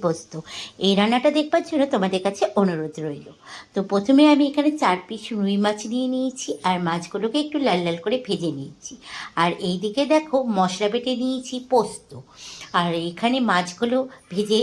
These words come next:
তুলে রাখলাম। আর ওই তেলের মধ্যেই, মাছের তেলের মধ্যেই দিয়ে দিলাম কালো জিরে ফোড়ন, তারপরে বেটে রাখা পোস্তটা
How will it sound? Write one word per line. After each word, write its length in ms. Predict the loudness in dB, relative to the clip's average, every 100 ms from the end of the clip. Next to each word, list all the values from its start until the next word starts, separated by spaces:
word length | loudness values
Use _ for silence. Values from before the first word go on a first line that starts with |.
| 0
তুলে 200 | -2 0 2 2
রাখলাম। 320 | 0 0 0 -2 -2 0
আর 80 | 0 0
ওই 100 | -4 -2
তেলের 300 | -2 2 4 6
মধ্যেই, 360 | 6 4 0 0 0
মাছের 300 | -2 -2 -8 -6
তেলের 240 | 0 2 2
মধ্যেই 320 | 0 0 -4 -2
দিয়ে 160 | 0 0
দিলাম 200 | 2 2 2
কালো 200 | 2 2 0
জিরে 200 | -2 -6 -8
ফোড়ন, 240 | -16 -16 -18 -14 -14 -14 -4 2
তারপরে 440 | 2 0 -2 -2 -4
বেটে 220 | -4 -2 0
রাখা 200 | 0 -4 -6
পোস্তটা 540 | -10 -8 -4 -2 2